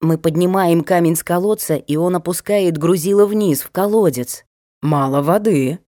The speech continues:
громко заявляет он, когда грузило касается дна. Он вытаскивает грузило вместе с чёрными корнями. Вода смочила от силы десять сантиметров стропа. Колодец глубиной каких-то двадцать метров,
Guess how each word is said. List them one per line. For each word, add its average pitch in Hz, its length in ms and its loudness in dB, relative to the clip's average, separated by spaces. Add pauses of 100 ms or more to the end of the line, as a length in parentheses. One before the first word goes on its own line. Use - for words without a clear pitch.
(100)
громко 170 440 0
заявляет 160 600 0
он, 202 160 -2
когда 156 340 -2
грузило 160 500 -2
касается 156 640 -4
дна. 160 380 -6 (260)
Он 196 160 2
вытаскивает 190 720 2
грузило 196 500 0
вместе 196 360 -4
с 196 40 -4
чёрными 190 440 0
корнями. 196 680 -2 (160)
Вода 185 440 2
смочила 190 600 0
от 170 200 -4
силы 196 300 0
десять 185 460 -2
сантиметров 170 680 -2
стропа. 160 540 -8 (340)
Колодец 165 560 2
глубиной 180 480 0
каких-то 170 500 -2
двадцать 175 440 -2
метров, 185 460 -2